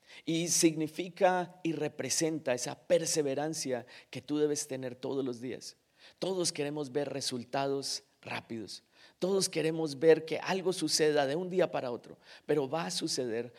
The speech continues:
cuando tú tomas una decisión y te mantienes firme en ella. El fracaso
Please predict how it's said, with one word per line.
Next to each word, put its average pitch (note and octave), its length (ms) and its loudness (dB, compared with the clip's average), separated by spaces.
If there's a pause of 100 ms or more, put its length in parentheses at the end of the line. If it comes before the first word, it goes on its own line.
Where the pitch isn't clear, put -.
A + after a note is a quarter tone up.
(200)
cuando C3+ 300 -2
tú D3 120 -2
tomas F#3 460 0
una D#3+ 180 -2
decisión B2 640 -6 (220)
y - 60 -16
te B2+ 120 -4
mantienes A#2 480 -6
firme A#2 520 -6 (420)
en A#2 160 -6
ella. G2+ 260 -8 (340)
El D3 120 2
fracaso D3+ 800 4